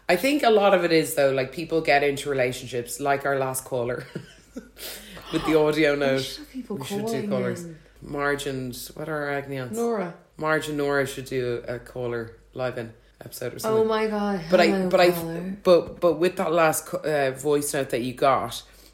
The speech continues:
Speaker 1: and sh-, she was saying in the voice note that, you know, like, self-worth was at an all-time low, and, like, you're willing to put up with so much shit. So then I think,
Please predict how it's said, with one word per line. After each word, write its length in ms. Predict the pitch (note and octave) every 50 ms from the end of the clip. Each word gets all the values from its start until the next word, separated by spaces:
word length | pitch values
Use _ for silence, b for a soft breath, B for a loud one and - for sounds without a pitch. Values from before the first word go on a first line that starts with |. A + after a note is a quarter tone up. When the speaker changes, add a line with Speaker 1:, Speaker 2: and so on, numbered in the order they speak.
| B B
Speaker 1:
and 180 | D3 C#3+ C3+ C#3
sh-, 180 | - - C#3 C3+
she 220 | - D3+ D3 C#3+
was 180 | C#3+ C#3 C3+ -
saying 280 | D3 C3+ C3 B2+ B2+
in 80 | B2+ B2
the 80 | B2
voice 320 | B2 C3+ B2 B2 B2 - -
note 160 | A#2+ A2+ -
that, 120 | C3 F#2+ A#2+
you 100 | B2 A#2
know, 100 | A2+ G#2+
like, 140 | A2 A2 -
self-worth 580 | - C3+ A#2 A#2 A#2 - B2 A#2+ A2+ A2+ -
was 120 | A#2+ G#2+ B2
at 100 | A2+ A2
an 80 | A2+
all-time 400 | A2 A2 A2+ - - A#2 A#2 A#2
low, 200 | A#2 A2+ A2 G#2+
and, 140 | - A#2 A#2+
like, 160 | A#2 A2 - - B B B B -
you're 100 | C#3+ C#3+
willing 340 | C3+ D3 C#3+ C#3+ C#3+ C#3 C3
to 100 | - -
put 200 | - - D3+ C#3+
up 200 | C#3+ C3+ C#3 -
with 140 | D#3+ - -
so 220 | - D#3+ D3 D3
much 200 | D3 D3+ C#3+ C#3
shit. 260 | - - D#3 D3 D3+ -
So 80 | D3
then 160 | C#3 C#3 C3+ -
I 160 | C3+ C#3 C#3
think, 300 | - D#3+ C#3+ B2 -